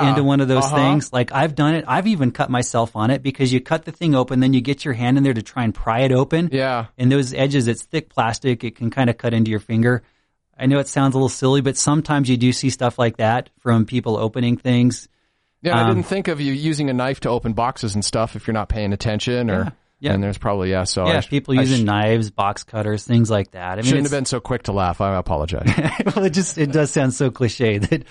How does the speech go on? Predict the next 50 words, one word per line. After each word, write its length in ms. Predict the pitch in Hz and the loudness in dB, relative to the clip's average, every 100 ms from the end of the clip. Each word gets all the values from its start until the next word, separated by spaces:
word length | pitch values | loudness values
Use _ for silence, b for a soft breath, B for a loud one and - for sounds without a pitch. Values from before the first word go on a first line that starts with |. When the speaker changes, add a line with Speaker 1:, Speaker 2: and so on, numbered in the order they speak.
| B B B | B B B
Speaker 2:
that 120 | 139 | 0
it's 140 | 131 131 | 0 2
Christmas 340 | 180 170 160 | -2 0 0
morning, 280 | 147 143 135 | 2 2 4
you're 120 | 123 123 | 4 2
opening 280 | 123 120 113 | 2 2 4
gifts 220 | 117 - | 2 0
and 80 | 110 | 0
you 60 | |
get 140 | 107 107 | 2 2
injuries 340 | 107 104 101 | 2 2 -2
from 200 | - 104 | -2 0
that. 280 | 98 95 101 | 2 2 0
But 180 | 120 117 b b b - | 0 -2 b b b -4
occasionally 480 | 139 135 160 147 143 | -4 0 0 2 2
you 60 | 127 | 4
do 160 | 123 | 2
see 220 | 113 127 | 0 -2
stuff 320 | 110 - 107 - | -2 0 -2 0
like 180 | 101 - | -4 -2
that. 340 | 95 95 98 123 _ | -2 -2 -6 -12 _
Um, 380 | - 95 98 101 | -6 -2 -2 -2
you 120 | 143 | 0
know, 120 | 127 123 | 2 2
later 300 | 123 135 135 | 2 2 4
in 80 | 123 | 2
the 100 | 117 | 2
day, 220 | 113 113 | 2 2
there's 340 | 107 104 104 - | 2 0 -4 -16
sometimes 440 | - 113 117 113 107 | -6 -4 -2 -2 -2
kind 180 | 117 110 | 0 0
of 40 | |
the 140 | 110 | 0
overeating 500 | 110 110 107 107 110 | -2 -2 -2 2 2
stuff, 320 | 110 - 107 - | 2 0 0 0
people 240 | 110 110 | -6 -4
with 120 | 110 | -4
some 160 | 107 113 | -2 -2
belly 280 | 110 113 110 | 2 2 0
pain 360 | 113 107 107 | 0 0 2
or 80 | 107 | 2
just 180 | 104 101 | -2 -8
feeling 180 | 117 110 | -4 -2
a 40 | 107 | -2
little 140 | 113 | -2
bit 120 | 113 | 2
uncomfortable. 760 | 117 113 113 110 - 101 107 101 b b b b - | 2 2 0 -2 -2 -2 0 0 b b b b -2
Um, 580 | 107 101 101 98 101 101 _ - - 147 | 2 2 4 4 2 0 _ -20 -20 -12
again, 600 | 151 123 123 135 139 131 | -12 -8 0 2 4 4
maybe, 800 | 123 123 120 120 120 113 113 120 | 4 4 4 4 4 4 2 -2